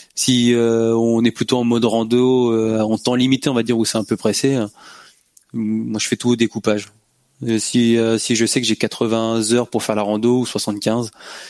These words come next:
ben je, je pars sur un plan de route en soixante et onze heures et, euh, ou soixante-deux, voilà, sur un plan de route.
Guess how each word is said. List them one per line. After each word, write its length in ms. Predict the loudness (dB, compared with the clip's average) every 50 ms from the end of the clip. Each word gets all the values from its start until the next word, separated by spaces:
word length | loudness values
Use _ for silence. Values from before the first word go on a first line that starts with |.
| -20 -20 _ _ _
ben 160 | -4 -2 -2
je, 180 | 0 0 0 0
je 120 | 2 0
pars 200 | 0 0 -2 -4
sur 140 | -2 -2 -2
un 60 | -2
plan 140 | -2 -2 -2
de 60 | 0
route 180 | 0 0 0 0
en 100 | -2 -2
soixante 400 | -2 -2 -2 -2 -2 -2 -2 -2
et 20 |
onze 240 | 0 0 0 0 0
heures 160 | 0 0 -2 -8 -12 -20 -20 -20 -20 -20 -20 -20 _ _ _ -4
et, 300 | 0 0 2 2 2 2 2
euh, 680 | 2 2 2 0 0 0 0 0 0 0 0 0 0
ou 160 | -2 -2 -4
soixante-deux, 540 | -6 -6 -6 -6 -6 -6 -6 -6 -6 -6 -6
voilà, 300 | -6 -4 -2 -2 -2 -2
sur 160 | -4 -4 -4 -4
un 60 | -4
plan 160 | -2 -2 0
de 40 | 2
route. 200 | 0 0 -2 -4